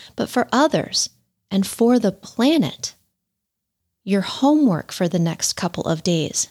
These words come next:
is to try out this first tip. What's it like to consider the well-being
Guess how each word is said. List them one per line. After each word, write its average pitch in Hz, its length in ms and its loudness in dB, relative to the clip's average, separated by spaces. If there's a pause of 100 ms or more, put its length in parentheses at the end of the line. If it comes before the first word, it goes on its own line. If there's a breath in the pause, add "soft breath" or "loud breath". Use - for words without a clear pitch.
(220)
is 240 140 -4
to 285 100 0
try 320 500 0
out - 360 -2 (120)
this 196 220 0
first - 500 -2
tip. - 340 -2 (500)
What's 208 320 0
it 285 140 0
like 277 520 0
to 247 100 -6
consider 226 680 2
the 202 140 0
well-being 185 720 2